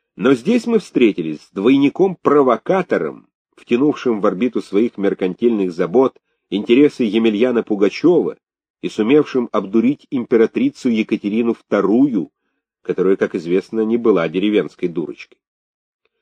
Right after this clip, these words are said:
Согласитесь, что для начала восемнадцатого века, и без того насыщенного – аферами и авантюрами,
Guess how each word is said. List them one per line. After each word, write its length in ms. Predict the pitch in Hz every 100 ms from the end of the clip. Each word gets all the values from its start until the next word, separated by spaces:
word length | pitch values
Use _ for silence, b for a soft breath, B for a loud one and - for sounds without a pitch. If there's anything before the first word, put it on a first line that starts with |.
| _ _ _ _ _
Согласитесь, 600 | - 135 165 175 247 220 -
что 240 | - 120
для 160 | 107 120
начала 400 | 123 208 185 107
восемнадцатого 720 | 107 117 147 165 - 113 92
века, 380 | 85 92 - 135
и 80 | 110
без 200 | - -
того 280 | 71 76
насыщенного – 760 | 90 110 135 131 - 135 143 151 - _ _ _ _
аферами 500 | - - 139 147 143
и 40 | 139
авантюрами, 760 | 139 143 - 147 147 143 147